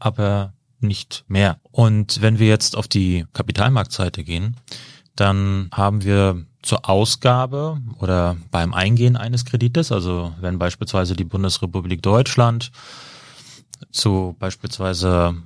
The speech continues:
ähm, momentan sind es bei zehnjährigen Anleihen ungefähr zwei Komma drei Prozent, sich am Kapitalmarkt Geld beschaffen möchte,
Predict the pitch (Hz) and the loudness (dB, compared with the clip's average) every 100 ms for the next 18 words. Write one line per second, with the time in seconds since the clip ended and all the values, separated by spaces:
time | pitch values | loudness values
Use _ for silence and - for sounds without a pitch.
0 | - 92 87 87 82 80 - _ _ - | -8 -6 -4 -4 -6 -8 -16 _ _ -20
1 | _ _ 98 98 92 92 101 107 101 98 | _ _ 0 0 2 2 4 4 2 2
2 | 95 - 95 87 101 101 92 90 85 95 | 2 0 -2 -2 0 0 -2 -4 -4 -4
3 | 92 90 92 85 95 87 85 78 _ _ | -4 -4 -6 -4 -2 0 -2 -6 _ _
4 | - - - 87 85 92 87 - 90 - | -20 -14 -2 0 0 -2 -4 -2 -2 -2
5 | - 123 147 - _ _ - - - - | 0 0 0 -4 _ _ -20 -20 -20 -20
6 | - - - _ - 104 98 98 - - | -20 -20 -20 _ -2 0 0 -2 -2 -6
7 | - 95 90 87 95 98 117 - 113 120 | -2 0 0 0 0 0 0 0 -2 0
8 | 117 117 139 139 | 0 0 0 0